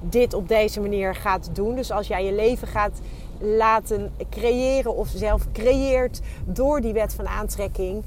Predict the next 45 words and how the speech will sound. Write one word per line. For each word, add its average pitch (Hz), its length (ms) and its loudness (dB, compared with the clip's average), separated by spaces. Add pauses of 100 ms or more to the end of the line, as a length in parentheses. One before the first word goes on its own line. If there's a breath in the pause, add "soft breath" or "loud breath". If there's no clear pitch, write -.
(280 loud breath)
Maar 233 200 2
die 262 160 -2
stap - 320 0 (120)
eigenlijk, 294 480 -2
de 240 80 -2
joy 262 300 2
of 214 180 0
wonder, 285 340 2
is 240 200 -2
dat 254 160 -2 (220)
je 233 260 -2
eigenlijk 302 500 0
gaat 220 420 -4 (380 loud breath)
kijken 311 580 4
en 240 160 -4
op 226 140 -4
zoek - 400 0
gaat 247 480 -2 (240 loud breath)
naar 247 500 2
wat 247 220 2
er 226 200 2 (240)
wel 320 320 6
goed - 260 -2
is 226 140 -4
in 208 100 0
je 196 100 -2
leven. 202 640 0
Dus 269 200 -2
dat 233 180 -2
is 220 180 -4
één. 233 420 0
Dus 269 160 -2
je 233 80 -2
gaat 214 240 -4
kijken 233 380 2
naar 202 140 -4
wat 233 200 -2
is 269 140 -4
er 185 100 -4
wel 202 260 0
goed. 330 240 -2 (400 loud breath)
En 311 180 2
dat 330 180 2
je - 120 -4
ook 294 300 2